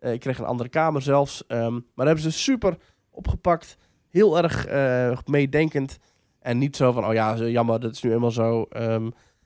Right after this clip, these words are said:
komt u morgen maar terug." Heel erg gastgericht. En, ehm,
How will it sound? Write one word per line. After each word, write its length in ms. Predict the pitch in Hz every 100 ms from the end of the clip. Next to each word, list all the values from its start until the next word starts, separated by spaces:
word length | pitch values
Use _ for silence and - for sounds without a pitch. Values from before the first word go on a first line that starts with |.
| _ _
komt 160 | 131 120
u 60 |
morgen 240 | 123 123 117
maar 100 | 113
terug." 260 | 117 101 - _
Heel 240 | - 196 175
erg 120 | 175
gastgericht. 680 | 180 170 - 156 175 - - _ _ _ _ -
En, 380 | 147 143 151 -
ehm, 500 | 120 123 123 123